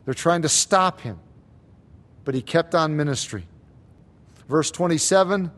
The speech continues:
"And it happened as he spoke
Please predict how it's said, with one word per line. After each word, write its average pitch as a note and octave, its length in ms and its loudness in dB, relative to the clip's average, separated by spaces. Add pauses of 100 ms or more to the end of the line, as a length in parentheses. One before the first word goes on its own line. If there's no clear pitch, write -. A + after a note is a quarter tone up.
(560)
"And C#3 140 -4
it C3 80 0
happened F#3 460 0
as D3 220 2
he E3 180 -2
spoke G3+ 640 0